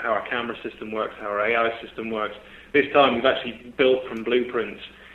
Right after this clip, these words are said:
And, it, you know, like Matt said, it presents so many design challenges. So to make a fun game building from a real-world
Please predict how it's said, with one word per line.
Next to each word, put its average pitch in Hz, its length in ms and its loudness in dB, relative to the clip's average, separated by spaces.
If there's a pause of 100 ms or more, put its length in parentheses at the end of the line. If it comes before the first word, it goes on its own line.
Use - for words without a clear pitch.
(220)
And, 120 100 -2
it, - 100 -6
you 143 80 4
know, 117 120 2
like 117 220 0
Matt 123 240 -2
said, 123 160 2
it - 200 -6
presents 113 440 -6
so 135 100 -2
many 113 180 -4
design 117 420 -2
challenges. 107 560 -6
So 110 60 -6
to 113 80 -10
make 135 160 -2
a - 80 -8 (100)
fun 123 260 0
game 117 300 2
building 113 300 0
from 110 160 -12
a 110 80 -6
real-world 110 600 0